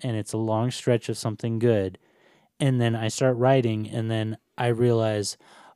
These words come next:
"Oh, I, I decided this might actually be better," and everything that I have right now, it, like, my ideas shift, and everything that I have right now is no longer good and suddenly dog shit, and I just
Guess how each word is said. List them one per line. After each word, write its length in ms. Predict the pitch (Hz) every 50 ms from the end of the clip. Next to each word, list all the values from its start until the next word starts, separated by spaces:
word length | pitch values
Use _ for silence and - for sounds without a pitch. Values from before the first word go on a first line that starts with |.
| _ -
"Oh, 420 | 139 131 123 120 110 107 104 104 - -
I, 460 | 117 107 104 104 101 98 98 98 95 _ _ _ _
I 200 | - 113 110 110
decided 760 | 107 113 110 - - 120 110 107 104 101 104 104 101 98 - - _ _ _ _ -
this 440 | 139 113 110 127 143 143 - - - - _ _
might 280 | - 120 110 104 104 101
actually 400 | 95 95 - - - 107 101 92
be 160 | 90 98 98
better," 440 | 90 107 110 117 101 95 92 95 - -
and 160 | 131 117 107
everything 480 | 101 104 107 113 110 98 - 107 101 98
that 80 | 92
I 80 | 92 87
have 320 | 87 87 101 101 101 95
right 240 | 104 101 90 92 98
now, 360 | 104 95 95 104 123 151 156 _ _ _ _ _ _ _ _ _ _ _ -
it, 80 | 151 135
like, 200 | 135 135 127 120
my 200 | 135 131 123 117
ideas 440 | 117 117 113 117 120 113 101 90
shift, 540 | - - - 107 - - - - - - - _ -
and 160 | - 131 123
everything 380 | 117 113 117 120 - - 120 113
that 140 | 110 104 107
I 80 | 104
have 240 | 95 110 104 101 101
right 160 | 110 101 104
now 260 | 104 104 104 107 113 110
is 420 | 110 113 104 98 92 101 101 - -
no 240 | 143 120 117 127 151
longer 340 | 160 160 160 160 151 151 147
good 440 | 143 160 160 139 120 117 113 120 - -
and 260 | 127 117 113 107 101
suddenly 400 | - - 123 117 123 120 120 117
dog 300 | 110 113 107 104 98 90
shit, 320 | - - - 98 95 92 _ _ -
and 200 | - 117 95 92 107
I 340 | 110 101 95 95 98 95 - _ _ _ _
just 300 | 135 123 110 95 -